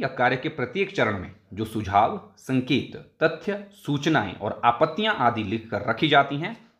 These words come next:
उसे ही टिप्पण कहा जाता है। तो यहाँ पर आपको अब बहुत ही सरलता से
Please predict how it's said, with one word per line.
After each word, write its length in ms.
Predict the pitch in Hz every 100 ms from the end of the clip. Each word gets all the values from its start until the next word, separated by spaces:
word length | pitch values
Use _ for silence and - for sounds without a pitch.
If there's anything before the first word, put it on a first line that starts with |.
| _ 151
उसे 200 | 151 143
ही 160 | 135 123
टिप्पण 460 | - - - 113 - - _ _
कहा 200 | 127 117
जाता 280 | 101 - -
है। 140 | 95 - - - _
तो 60 | 131
यहाँ 240 | 131 160
पर 140 | - 196
आपको 340 | 139 127 131
अब 160 | 127 123
बहुत 260 | 104 127 160
ही 140 | 170 - _ _
सरलता 520 | - 123 143 151 156
से 300 | - 104 101